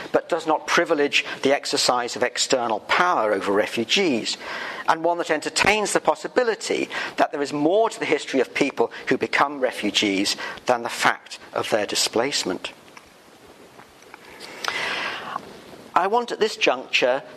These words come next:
to suggest that the main problem is not a dearth of historical research as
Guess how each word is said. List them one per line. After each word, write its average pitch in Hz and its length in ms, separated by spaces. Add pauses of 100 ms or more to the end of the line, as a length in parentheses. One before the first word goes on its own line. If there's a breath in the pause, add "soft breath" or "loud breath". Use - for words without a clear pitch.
to 175 120
suggest 156 460
that 135 100
the 151 60
main 208 320
problem 117 460
is 147 140
not 202 240
a 202 60
dearth 160 460
of 120 80
historical 139 560
research 123 560
as - 500